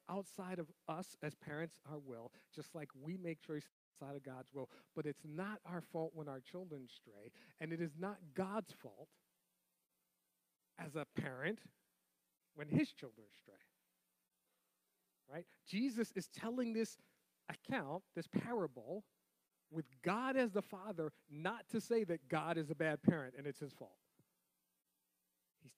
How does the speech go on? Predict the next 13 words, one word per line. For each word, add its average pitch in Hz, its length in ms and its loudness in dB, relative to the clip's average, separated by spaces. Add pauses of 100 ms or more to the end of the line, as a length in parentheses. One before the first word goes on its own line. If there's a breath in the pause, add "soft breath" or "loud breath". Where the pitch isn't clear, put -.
telling 254 240 2
it 165 120 0
so 165 120 -8
that 156 140 2 (120)
we 240 280 6
understand 131 680 -6 (320 loud breath)
that 160 240 0
it 185 140 4
is 185 220 2 (280)
each 214 400 -6 (320)
person's 208 480 -8 (140)
fault 117 240 -10 (220 soft breath)
when 151 260 -2